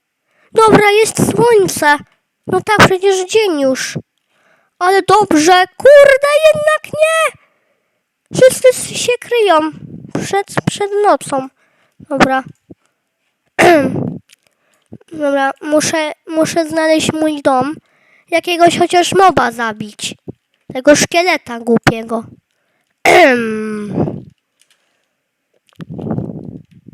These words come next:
Przed szkieletami nie ma ucieczki, jak i przed creeperami.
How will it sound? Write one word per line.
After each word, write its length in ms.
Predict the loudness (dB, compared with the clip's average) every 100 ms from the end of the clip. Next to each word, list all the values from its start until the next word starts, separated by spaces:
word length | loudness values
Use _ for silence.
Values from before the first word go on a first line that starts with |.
| -20 _ _ _ _ _ _ _ _ _ _ _ _ _ -20 -20 -20 -20 _ _
Przed 280 | -4 -4 -4
szkieletami 720 | -8 -4 -2 0 0 0 0
nie 140 | 0 0
ma 180 | 2
ucieczki, 540 | 0 0 -2 -4 -6 -10
jak 220 | -10 -8
i 60 | -4
przed 360 | -2 -4 -6
creeperami. 760 | -14 -14 -6 -6 -4 -8 -8